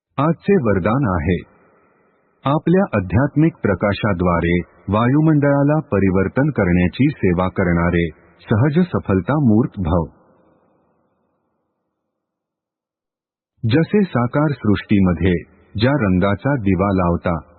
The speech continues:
त्याच रंगाचे वातावरण होते. जेव्हा हिरवा दिवा असतो, तर तेव्हा सर्वत्र तोच प्रकाश पसरतो.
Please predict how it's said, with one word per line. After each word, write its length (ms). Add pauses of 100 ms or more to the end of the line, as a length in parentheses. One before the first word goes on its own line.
(200)
त्याच 280
रंगाचे 500
वातावरण 640
होते. 360 (1120)
जेव्हा 460
हिरवा 380
दिवा 480
असतो, 320
तर 240
तेव्हा 420
सर्वत्र 600
तोच 300 (140)
प्रकाश 400 (100)
पसरतो. 480